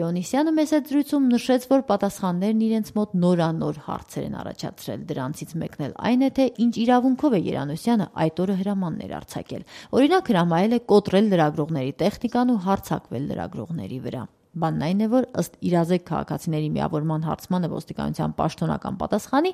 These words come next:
հավաքը ցրել են ոստիկանության Երևանի վարչության ու ենթակա բաժինների, բարեկապահակային ծառայության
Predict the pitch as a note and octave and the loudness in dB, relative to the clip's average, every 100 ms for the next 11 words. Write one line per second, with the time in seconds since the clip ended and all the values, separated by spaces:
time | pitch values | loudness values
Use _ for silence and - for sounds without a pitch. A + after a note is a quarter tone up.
0 | - - - - A#3 D#4 F4+ G#3 - G#3 | -6 -14 -14 0 6 8 8 4 2 2
1 | C4 C#4+ A3 G3+ - G3 G3 G3 B3+ G#3+ | 4 4 4 0 0 2 2 2 4 4
2 | F#3+ F#3 F#3 F#3 F3 F3+ F#3+ - A#3+ A#3+ | 4 4 2 2 2 0 -2 0 2 2
3 | F#3 F3+ F#3 F3 F#3 E3+ D#3 D3+ B2 B2 | 2 2 2 -2 -2 0 0 0 -4 -4
4 | A#2+ F3 F#3 - - - E4 D4 D#3+ - | -2 0 0 -2 -10 2 4 4 2 0
5 | D#3 D3 D3 E3+ G3 G#3 A3+ A#3 A#3+ A#3 | -2 -2 0 0 2 2 4 2 2 4